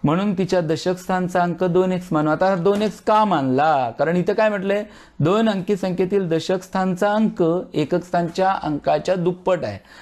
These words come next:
दुप्पट आहे म्हणजे दोन ने गुणायचं, तिप्पट असता तीन ने गुणलं असतं, चौपट असता चार ने गुणलं असतं.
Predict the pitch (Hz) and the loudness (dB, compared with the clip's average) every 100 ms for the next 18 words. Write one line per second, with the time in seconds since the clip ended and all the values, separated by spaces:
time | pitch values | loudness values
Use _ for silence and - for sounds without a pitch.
0 | - 131 127 165 165 196 220 269 320 302 | -4 -2 -2 0 0 0 2 0 2 2
1 | 196 143 131 120 143 - 131 165 175 175 | 2 2 0 0 -2 -4 0 0 0 0
2 | 226 269 262 190 151 131 127 131 117 135 | -2 0 0 2 0 0 0 -2 -2 0
3 | 160 170 170 214 254 240 185 139 117 110 | 2 0 0 -2 0 0 0 -4 -4 -6
4 | - | -8